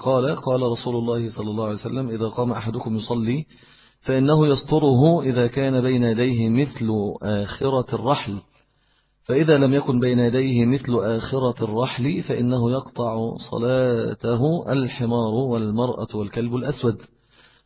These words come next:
قلت: "يا أبا ذر، ما بال الكلب الأسود من الكلب الأحمر من الكلب الأصفر؟" قال: "يا ابن أخي، سألت رسول الله صلى الله عليه وسلم كما سألتني، فقال: 'الكلب الأسود شيطان.'"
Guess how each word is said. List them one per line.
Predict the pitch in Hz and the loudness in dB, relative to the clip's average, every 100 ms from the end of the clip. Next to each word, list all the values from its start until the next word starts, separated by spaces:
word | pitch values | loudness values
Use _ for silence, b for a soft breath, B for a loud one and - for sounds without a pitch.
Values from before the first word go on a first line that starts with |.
| _ | _
قلت: | 151 156 | -2 2
"يا | 147 120 | 2 2
أبا | 123 | 2
ذر، | 120 123 123 92 98 | 4 6 4 0 -4
ما | 110 | -2
بال | 110 127 120 | 0 0 0
الكلب | 107 - 131 117 | -2 -2 -2 -2
الأسود | 113 - 113 - 110 117 | -2 -4 -6 -4 -2 0
من | 113 110 | 0 0
الكلب | 104 120 117 | -2 -2 -2
الأحمر | 120 143 147 165 175 - _ _ _ | -2 -2 0 0 0 -8 _ _ _
من | 117 | -2
الكلب | 117 107 123 117 | -2 -2 -4 -2
الأصفر؟" | - - - 113 - _ _ _ _ - | -4 -6 -4 -4 -6 _ _ _ _ -2
قال: | 139 147 135 | 2 2 2
"يا | 123 | 0
ابن | 110 | 0
أخي، | 107 123 117 95 - 120 | -2 -2 -6 -8 -8 -4
سألت | 110 131 113 - 151 - - | 0 2 0 0 0 0 -4
رسول | 117 127 120 | -4 -2 -2
الله | 120 123 120 113 | 0 0 -2 -4
صلى | 110 | -4
الله | 110 117 120 113 | -2 0 0 0
عليه | 107 | -4
وسلم | 104 135 135 151 180 | -6 -4 -2 -2 -2
كما | 170 156 151 | -2 -2 -2
سألتني، | 143 135 139 170 156 107 B B B B _ | -2 0 0 0 2 0 B B B B _
فقال: | - - 139 139 127 | -8 0 2 2 2
'الكلب | 117 - 131 123 113 | 0 0 0 0 0
الأسود | 117 101 - - 110 110 | 0 -2 -6 -6 -6 -6
شيطان.'" | 110 117 123 127 | -4 -6 -4 -4